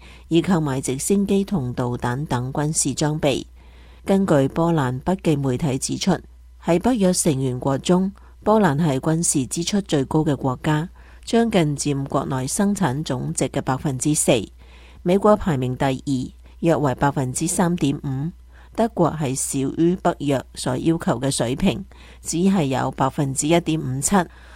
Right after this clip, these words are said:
波蘭總理圖斯克話俾拜登知，如果冇強大嘅波蘭，就唔可能有安全嘅歐洲；而如果冇自由同獨立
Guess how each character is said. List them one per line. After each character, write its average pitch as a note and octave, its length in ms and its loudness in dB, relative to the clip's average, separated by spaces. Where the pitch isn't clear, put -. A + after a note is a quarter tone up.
波 C4 160 2
蘭 E3 220 4
總 F#3 280 0
理 E3 160 2
圖 F3+ 220 -2
斯 G3+ 220 0
克 A3+ 220 0
話 C#3 200 -2
俾 C#3 200 -2
拜 C3+ 200 0
登 D#3+ 240 2
知， G#3 260 2
如 E3+ 140 4
果 G3 160 4
冇 G3+ 240 2
強 D3+ 260 -2
大 C#3+ 140 0
嘅 C3+ 160 0
波 D#3+ 240 2
蘭， C#3 240 2
就 F3+ 200 2
唔 D3 160 0
可 D#3 200 -2
能 G3+ 160 0
有 B2+ 160 0
安 D#3+ 240 0
全 C#3+ 200 -2
嘅 B2+ 180 -2
歐 D3+ 180 0
洲； G3 320 4
而 D#3 340 4
如 D3+ 80 4
果 E3 260 2
冇 D#3 280 2
自 D#3+ 220 -2
由 C#3 220 2
同 C#3 300 -2
獨 C3+ 220 0
立 C#3 60 2